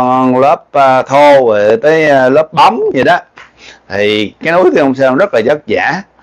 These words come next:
Nhưng mà hy vọng qua Houston mọi thứ nó, à, suôn sẻ hơn. Tại vì vất vả đó,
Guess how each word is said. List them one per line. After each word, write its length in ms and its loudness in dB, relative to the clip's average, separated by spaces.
Nhưng 240 0
mà 80 2
hy 260 2
vọng 400 0
qua 140 4
Houston 720 -2
mọi 320 -2
thứ 280 0
nó, 120 0
à, 420 2
suôn 300 0
sẻ 180 -2
hơn. 340 0
Tại 160 -2
vì 180 0
vất 180 0
vả 420 0
đó, 120 -2